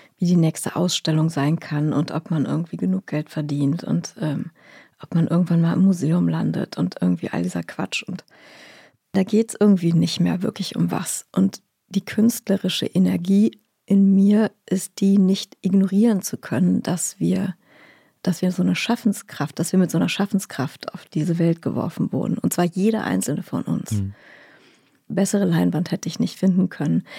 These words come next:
Speaker 1: Ich hab nämlich so wirklich die Möglichkeit, etwas mit Bestand zu erschaffen, mit anderen zusammen. Und da mich so total, ich kann mich total ausleben, kreativ.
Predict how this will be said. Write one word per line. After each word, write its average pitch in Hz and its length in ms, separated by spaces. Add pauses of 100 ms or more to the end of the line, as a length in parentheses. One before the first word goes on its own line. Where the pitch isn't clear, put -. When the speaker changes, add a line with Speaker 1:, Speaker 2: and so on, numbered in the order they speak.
(220)
Speaker 1:
Ich - 100
hab 175 100 (200)
nämlich 180 240
so 190 380
wirklich 185 260
die 180 120
Möglichkeit, 175 760 (640)
etwas 185 320
mit 185 180
Bestand 185 880 (300)
zu - 180
erschaffen, - 640 (800)
mit 185 300
anderen 180 340
zusammen. 196 480
Und 190 220
da 190 200
mich 175 220
so 160 120
total, 170 440
ich 165 80
kann 180 140
mich 170 140
total 165 400
ausleben, - 520
kreativ. - 520